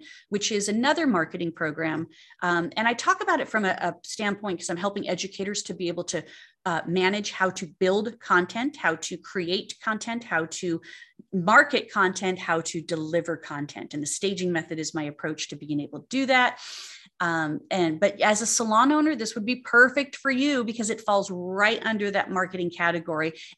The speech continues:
and it falls under the education category of maybe something new you can learn here. That's October fourth from six to eight.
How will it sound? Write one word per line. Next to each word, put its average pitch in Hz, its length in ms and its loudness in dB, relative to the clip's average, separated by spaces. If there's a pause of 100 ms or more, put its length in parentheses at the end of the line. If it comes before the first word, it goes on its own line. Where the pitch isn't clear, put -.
and 285 280 4
it - 80 -8
falls 196 240 6
under 170 160 2
the 160 140 -2
education 247 500 -4
category 160 500 -2
of 156 120 -8
maybe 269 260 0
something 180 520 -2 (120)
new 180 320 0 (220)
you 156 160 -4
can 156 200 -4
learn 226 260 0
here. - 260 -12 (320)
That's 202 180 4
October 196 400 2
fourth 185 400 -2
from 180 160 -4
six - 500 -2
to - 200 -6
eight. 277 340 0